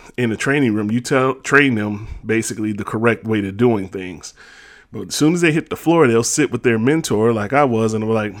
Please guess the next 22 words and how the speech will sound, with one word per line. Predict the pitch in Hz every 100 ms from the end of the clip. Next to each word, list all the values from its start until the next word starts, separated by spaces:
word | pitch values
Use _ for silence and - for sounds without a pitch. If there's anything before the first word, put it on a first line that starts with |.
| -
"Okay, | 123 113 101
whatever | 107 113 135
they | 135
told | 131 135 127
you | 131
downstairs, | 131 127 127 - 120 120 117 120 -
we | 107 110
don't | 117 113
do | 117
it | 110
like | 110 104
that. | 110 107
This | 113 113
is | 107
how | 110
we | 107 107
do | 110 107
it | 104
in | 110
real | 107 107 101
life." | 98 - - - - - - - _
And | 117 113 110 107 104 101